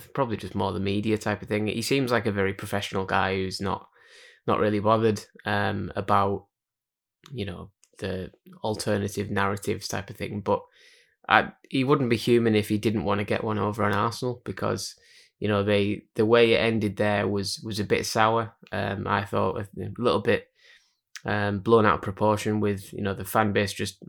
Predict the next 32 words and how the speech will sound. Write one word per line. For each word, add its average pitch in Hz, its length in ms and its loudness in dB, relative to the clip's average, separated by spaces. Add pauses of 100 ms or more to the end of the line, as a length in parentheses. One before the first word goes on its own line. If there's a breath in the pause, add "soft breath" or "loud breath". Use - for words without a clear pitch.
(280)
ripping 107 460 -2
him 104 140 0
to 98 120 -4
shreds 107 320 0
every 101 160 0
chi-, 101 320 -2
every 101 200 -4
time 104 380 -2 (300 loud breath)
he 107 80 -8
tried 104 240 0
to - 60 -2
say 101 180 0
good 95 200 -2
evening, 101 420 2
and 95 340 -2
his 104 180 -6
Spanish - 680 0
wouldn't, 104 300 0 (720 soft breath)
wouldn't 127 320 0
allow 113 260 8
him 117 120 4
to 107 120 -2
say 107 300 4
a 104 100 0
letter 110 340 0
that - 180 0
isn't 110 180 0
in 107 160 2
the 101 60 0
Spanish 107 420 2
<laughs> - 0 -
language. 107 560 2